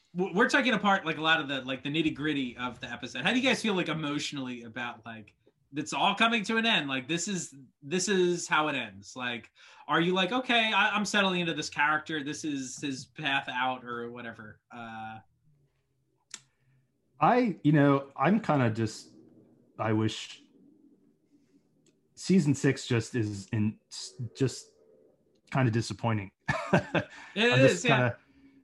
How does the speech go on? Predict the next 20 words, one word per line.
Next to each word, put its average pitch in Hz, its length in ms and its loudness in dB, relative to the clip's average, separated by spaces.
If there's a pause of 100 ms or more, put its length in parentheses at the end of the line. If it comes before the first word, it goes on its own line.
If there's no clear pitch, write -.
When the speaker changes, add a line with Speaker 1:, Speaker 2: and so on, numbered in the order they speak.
Speaker 2:
I 135 40 2
mean, 139 100 8
a 139 60 8
lot 147 160 8
of 131 100 -2
people, 120 360 4
a 120 120 2
lot 123 160 4
of 117 80 0
our 113 100 2
listeners 110 520 -2
have 101 120 -6
said, 107 220 -6
like, 104 260 -6
"Oh, 120 300 0
season 113 340 -6
six - 320 -6
is 98 100 -12
gonna 104 180 -6
be" 101 420 -6